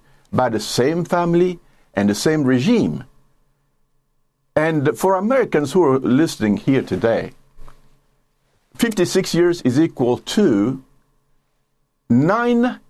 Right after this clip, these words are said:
American presidents under Omar Bongo from nineteen sixty-three, Lyndon Johnson, to Barack Obama. And so the Bongo family has ruled without regard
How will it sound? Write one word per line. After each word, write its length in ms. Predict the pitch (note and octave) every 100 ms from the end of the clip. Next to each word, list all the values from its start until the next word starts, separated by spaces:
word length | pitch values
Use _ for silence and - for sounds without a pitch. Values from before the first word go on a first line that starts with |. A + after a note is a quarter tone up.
| _ -
American 640 | G3+ G3 F#3+ D#3+ D3 C3+ -
presidents 540 | E3 D#3+ D3 E3+ E3
under 380 | C#3 D3 A#2 A2+
Omar 320 | A#2+ B2 G#2+
Bongo 320 | G2+ B2+ B2 C#3
from 340 | C3+ A2 A2
nineteen 380 | C3 D#3+ - C#3
sixty-three, 800 | - C3+ - G#2 - F#3 G3 C3
Lyndon 480 | B2+ A2+ C3 A2+ G2
Johnson, 640 | A#2 B2 - G3+ A3 B3+ - - - - - - _ _ _ _ _ -
to 200 | G3+ - B2+
Barack 360 | E3+ F3+ F3
Obama. 580 | - D3 G3+ D#4 C4 - - _ _ _ _ _ _ _ _ _ _ _ F#3
And 300 | G#3+ G#3 -
so 500 | - G#3+ G3+ E3+ - _ _ _ _ _ _ -
the 260 | D#3 G3
Bongo 320 | F3 C#4 G3
family 320 | - F3+ F3+ D3+
has 200 | C3+ B2+
ruled 540 | D#3+ G3+ B2+ C3 E3 - _ _ -
without 600 | C3 D3 F3+ G3 - - _ -
regard 640 | B2 B2 D3 E3+ E3+ D#3+